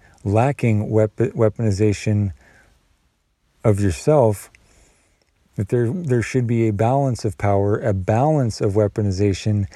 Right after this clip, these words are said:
and for that to be done in a permaculture-informed manner, then those two gardeners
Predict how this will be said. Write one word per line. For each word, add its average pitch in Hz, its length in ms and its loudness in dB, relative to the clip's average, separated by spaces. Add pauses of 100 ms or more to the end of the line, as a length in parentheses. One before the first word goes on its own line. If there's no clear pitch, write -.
(260)
and 107 120 -2
for 117 100 0
that 117 220 0
to 117 100 -2
be 113 140 2
done 113 300 0
in 107 200 0
a 101 80 0
permaculture-informed 113 1400 0
manner, 107 500 0 (640)
then 117 400 0 (500)
those 123 380 0
two 147 220 0
gardeners 117 880 0